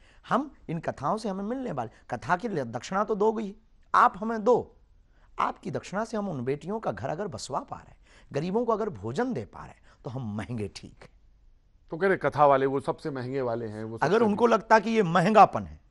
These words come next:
Speaker 2: हाँ।
Speaker 1: तो महंगा है, हम बहुत ठीक हैं, लेकिन हमारी कथा बिकाऊ नहीं है।
Speaker 2: क्या बात है।
Speaker 1: हमारी कथा बिजनेस नहीं है, हमारी कथा व्यापार नहीं है, और हम कोई एक्टर या अभिनेता, अभिनय मंच करने वाले व्यक्ति नहीं है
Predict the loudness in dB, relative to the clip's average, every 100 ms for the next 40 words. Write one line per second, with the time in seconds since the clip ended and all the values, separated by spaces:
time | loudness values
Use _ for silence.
0 | _ -12 -10 -8 -6 -4 -4 -2 -2 -4
1 | -12 -12 -14 -14 -18 -18 -18 -20 -20 _
2 | -12 -10 -8 -10 -10 -12 -14 -16 -14 -14
3 | -14 -16 -16 -20 -20 _ _ _ -20 _
4 | _ _ _ _ _ _ _ -12 -12 -14
5 | _ _ -14 -10 -10 -12 -12 -12 -12 -12
6 | -16 -20 -20 -20 _ _ _ _ _ -14
7 | -12 -12 -14 -10 -10 -6 -8 -4 -4 -4
8 | -6 -8 -12 -20 _ _ -12 -8 -8 -6
9 | -6 -8 -14 _ -8 -8 -6 -6 -4 -6
10 | -8 -8 -10 -6 -8 -6 -8 -8 -8 -8
11 | -10 -14 -14 -14 -12 -12 -12 -12 -14 -14
12 | -12 -10 -10